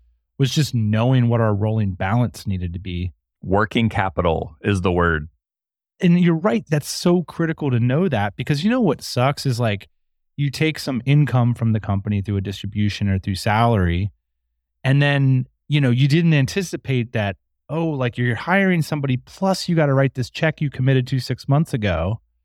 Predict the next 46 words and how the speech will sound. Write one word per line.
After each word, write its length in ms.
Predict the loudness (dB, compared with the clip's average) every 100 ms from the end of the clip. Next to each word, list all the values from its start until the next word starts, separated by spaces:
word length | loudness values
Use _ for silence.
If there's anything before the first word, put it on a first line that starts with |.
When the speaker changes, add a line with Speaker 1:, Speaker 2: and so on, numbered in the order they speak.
| _ _ _ _ _
Speaker 1:
And 120 | 2 2
that's 200 | 2 0
where 180 | -2
th-, 140 | -2 -6 -4
that 220 | -4 -4
check 380 | -4 -2 -2 -2
would 140 | -2
be 160 | 0 0
represented 680 | 2 0 0 0 2 2
on 140 | 0 -4
the 80 | -4
cash 300 | -4 -4 -6
flow 140 | -10
spreadsheet. 500 | -8 -8 -8 -8 -12
So 180 | -8 -2
there 120 | 0
you 120 | 0 -2
go. 220 | -6 -10 -8
I 100 | -4
love 200 | -2 0
that. 140 | 0
Speaker 2:
Absolutely. 440 | 0 0 2 2 -2 -8 _ _ _
Yeah. 240 | -2 -2 -2 -6
It's 200 | -6 -4
super 440 | -4 -2 -2 0 0
important. 460 | 0 -2 -2 -6 -12 _ _ _ _ _ _ _ _ _ _
Speaker 1:
I 80 | 2
know 420 | 4 4 0 -2 -8 _ 0
there's 180 | 2
a 40 | 4
lot 200 | 4 4
of 120 | 2
financially 440 | 0 -2 -2 -4
sophisticated 500 | -4 -6 -10 -4 -2
listeners 460 | -2 -4 -4 -6 -6
and 100 | -6
are 40 |
gonna 100 | -6
be 60 | -6
like, 160 | -6 -4
"This 160 | -4
Dan 300 | -2 -4 -2
guy, 180 | -2 -2
he 60 | 0
doesn't 240 | 2 4
even, 420 | 2 2 2 0